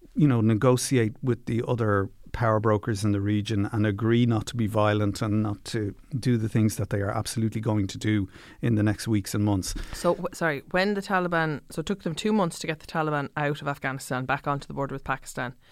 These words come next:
Speaker 1: Mm.
Speaker 2: That was in, like, two thousand eleven, let's say.
Speaker 1: Two thousand and one.
Speaker 2: Sorry, two thousand one, the eleventh of
Speaker 1: Ju-, yeah,
Speaker 2: two thousand one.
Speaker 1: a-, after, yeah,
Speaker 2: Yeah.
Speaker 1: after nine eleven.
Speaker 2: So who has been governing since then?
Speaker 1: So the Americans have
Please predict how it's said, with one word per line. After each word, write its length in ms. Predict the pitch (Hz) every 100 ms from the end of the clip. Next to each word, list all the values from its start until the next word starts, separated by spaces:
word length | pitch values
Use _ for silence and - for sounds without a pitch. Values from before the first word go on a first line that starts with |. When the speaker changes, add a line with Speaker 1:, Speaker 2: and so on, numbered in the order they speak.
| - - -
Speaker 1:
Mm. 220 | 117 107 - - - - 147
Speaker 2:
That 140 | 170
was 120 | 165 165
in, 100 | 156
like, 180 | 139 -
two 120 | 160
thousand 280 | 151 143 135
eleven, 380 | 139 123 135 160 -
let's 180 | 147 -
say. 80 |
Speaker 1:
Two 100 | 139
thousand 260 | 135 120 117
and 80 | 110
one. 140 | 98
Speaker 2:
Sorry, 160 | 90 160
two 60 | -
thousand 280 | 175 151
one, 180 | 147 131
the 80 | 143
eleventh 320 | 147 147 151 139
of 60 | 156
Speaker 1:
Ju-, 100 | 147
yeah, 60 |
Speaker 2:
two 20 | 131
thousand 280 | 127 -
one. 100 | 151
Speaker 1:
a-, 120 | 131 139
after, 320 | 123 127 110
yeah, 260 | 131 120 104
Speaker 2:
Yeah. 80 | 170
Speaker 1:
after 160 | -
nine 180 | 123 113
eleven. 280 | 107 98 101 -
Speaker 2:
So 180 | - 196
who 260 | - 247
has 160 | 240 233
been 100 | 202
governing 520 | 185 185 185 165 151 - -
since 340 | - 175 156
then? 180 | 120 - -
Speaker 1:
So 180 | - 175
the 60 | 151
Americans 420 | 156 180 160 151
have 240 | 131 -